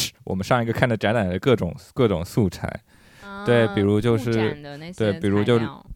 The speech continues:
Speaker 1: 呃，原来神话制造者的，
Speaker 2: 搭建的那些。
Speaker 1: 对，他的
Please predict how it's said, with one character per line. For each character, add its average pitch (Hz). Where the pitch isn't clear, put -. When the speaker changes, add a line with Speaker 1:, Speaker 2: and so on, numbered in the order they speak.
Speaker 1:
呃， 107
原 110
来 127
神 110
话 123
制 180
造 120
者 98
的， -
Speaker 2:
搭 -
建 -
的 82
那 82
些。 -
Speaker 1:
对， 87
他 107
的 92